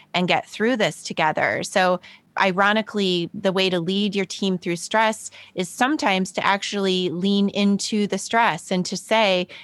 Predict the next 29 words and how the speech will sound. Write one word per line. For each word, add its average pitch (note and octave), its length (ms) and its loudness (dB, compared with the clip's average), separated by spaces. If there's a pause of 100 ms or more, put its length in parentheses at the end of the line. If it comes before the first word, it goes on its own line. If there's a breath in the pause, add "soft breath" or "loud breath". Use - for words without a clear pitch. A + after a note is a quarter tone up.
(100)
"Yeah, A3 220 4
you G3 160 2
know G3 120 2
what? F#3+ 200 2
This G3 180 0
is G#3 160 0
a G#3 80 4
really F3+ 340 2
mixed F3+ 400 -2
up, F#3 180 4
upside F#3 520 0
down F3 320 0
time G3+ 600 2 (320 loud breath)
when G3 360 2
there's G3 220 0
not G#3 160 2
a G3 60 -2
super G#3 360 -2
clear F#3+ 640 2 (280 loud breath)
path G#3 420 4
and F#3+ 120 2
direction F3 840 2
of, E3 300 2
of F3 140 2
how G3 200 2
we're F#3 100 2
gonna F3 240 0
deal F#3 320 2
with D#3+ 400 2